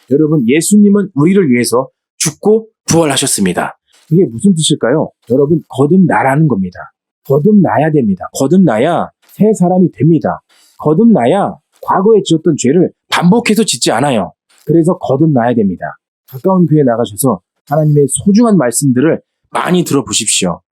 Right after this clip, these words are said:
자, 처음부터 시작할게요. 자, 첫 번째 모델입니다. 아주 저렴한 차량, 더 뉴 카니발 천사백팔십만 원. 와, 여러분, 천사백팔십만 원짜리 십구 년식인데요. 이런 거 보셨나요? 올류 카니발도 아니고 더 뉴 카니발을 어떻게 천사백팔십만 원에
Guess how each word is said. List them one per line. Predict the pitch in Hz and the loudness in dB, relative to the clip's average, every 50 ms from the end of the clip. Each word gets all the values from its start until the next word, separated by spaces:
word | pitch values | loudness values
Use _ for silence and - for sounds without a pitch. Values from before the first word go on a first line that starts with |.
| _ _ _ _ _ | _ _ _ _ _
자, | 92 95 | -16 -16
처음부터 | 95 - 190 214 214 196 - - 143 127 143 185 220 226 | -12 -8 -6 -6 -6 -6 -6 -4 -4 -2 -2 -2 -2 -4
시작할게요. | 214 - - 160 - 185 - 196 151 117 107 120 165 202 156 | -6 -8 -12 -12 -12 -8 -4 -2 -2 -2 -2 -2 -2 -4 -4
자, | 131 | -6
첫 | - 170 | -10 -8
번째 | 180 214 202 - | -8 -6 -6 -4
모델입니다. | 170 127 131 143 135 127 120 117 117 - - - _ _ _ _ _ _ _ _ | -4 -2 -2 -4 -4 -4 -6 -6 -8 -10 -10 -20 _ _ _ _ _ _ _ _
아주 | - 127 170 226 233 | -8 -4 -2 -2 -2
저렴한 | 180 170 165 170 170 165 151 | 0 0 0 0 0 -2 -2
차량, | 143 - 139 147 147 135 117 | -2 -4 -2 -2 -2 -2 -4
더 | - 131 | -2 0
뉴 | 175 220 226 | 0 0 0
카니발 | 226 - 165 151 131 110 104 113 160 185 - - - _ | -2 -2 -2 -2 -2 0 0 0 -2 -2 -6 -14 -20 _
천사백팔십만 | - - - 214 220 220 214 - - 196 196 226 214 - - - 240 - - 220 196 156 117 | -18 -6 -4 -2 -2 -2 -4 -6 -8 -6 -6 -6 -6 -6 -8 -6 -6 -4 -2 -2 -2 -2 -2
원. | 92 82 - - _ _ _ _ _ | -4 -8 -12 -16 _ _ _ _ _
와, | - 107 104 107 104 95 92 90 85 82 85 87 - - | -4 -2 -2 -2 -2 -4 -4 -6 -8 -8 -10 -12 -8 -6
여러분, | 123 147 156 143 160 120 82 - _ _ _ _ - - | -2 -2 -2 -2 -2 -4 -6 -8 _ _ _ _ -20 -8
천사백팔십만 | - - 254 277 247 269 254 254 247 - - - 285 277 - - 277 269 254 240 226 | -4 -4 -2 -2 -2 -2 -4 -4 -4 -4 -4 -4 -4 -4 -6 -6 -6 -2 -2 0 0
원짜리 | 208 196 175 - 175 147 139 139 180 277 285 - _ _ _ _ _ _ | 0 -2 -2 -2 -2 -2 0 -2 -2 -2 -4 -10 _ _ _ _ _ _
십구 | - - 294 - - - 160 | -6 -6 -6 -6 -4 -2 0
년식인데요. | 185 247 262 214 - 165 165 156 147 135 120 113 107 117 175 170 | 2 2 2 0 0 -2 -4 -2 -2 0 0 0 -2 -2 -4 -4
이런 | 131 123 143 170 175 170 | -4 -2 -2 -2 0 -2
거 | 160 151 | -2 -4
보셨나요? | - - 139 156 175 175 165 151 175 214 - - - _ _ | -4 -4 -2 -2 0 0 0 0 -2 -2 -6 -12 -20 _ _
올류 | - 123 185 226 285 294 | -2 0 2 2 2 0
카니발도 | - - 247 233 233 220 208 196 156 113 | 0 -2 -2 0 0 0 -2 -2 -2 -4
아니고 | 101 123 143 135 110 107 120 117 92 87 - | -6 -6 -8 -8 -8 -8 -8 -10 -10 -12 -16
더 | - - 131 | -10 -6 -4
뉴 | 208 240 233 | -4 -4 -4
카니발을 | - 180 160 139 127 110 104 104 139 151 107 - | -4 -6 -6 -4 -4 -4 -4 -2 -2 -2 -2 -4
어떻게 | - 117 - - - | -8 -14 -8 -8 -8
천사백팔십만 | - - 208 190 - - 233 269 302 294 277 - _ - - 285 - - 285 254 208 170 | -4 -4 -4 -4 -4 -4 -4 -2 -2 -4 -6 -8 _ -8 -8 -6 -6 -6 -4 -2 -2 0
원에 | 156 156 151 | 0 -2 -4